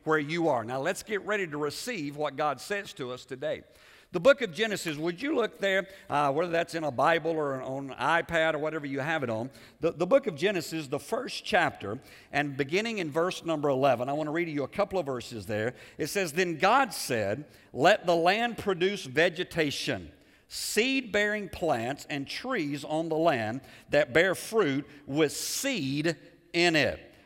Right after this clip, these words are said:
according to their various kinds,' and it was so. The land produced vegetation,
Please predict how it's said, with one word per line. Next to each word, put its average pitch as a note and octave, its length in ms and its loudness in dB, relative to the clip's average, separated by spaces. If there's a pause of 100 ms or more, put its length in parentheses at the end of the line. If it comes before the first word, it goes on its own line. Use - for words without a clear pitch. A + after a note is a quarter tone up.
(140)
according A#3+ 540 4
to G3+ 120 -2
their F3 160 2
various G#3+ 560 0
kinds,' C3 640 -4
and C#3+ 400 -4
it A3 320 -4 (140)
was B2+ 680 -4
so. B2 600 -6 (420)
The E3 180 8
land F3+ 560 4
produced F3 420 -2
vegetation, D#3+ 840 -4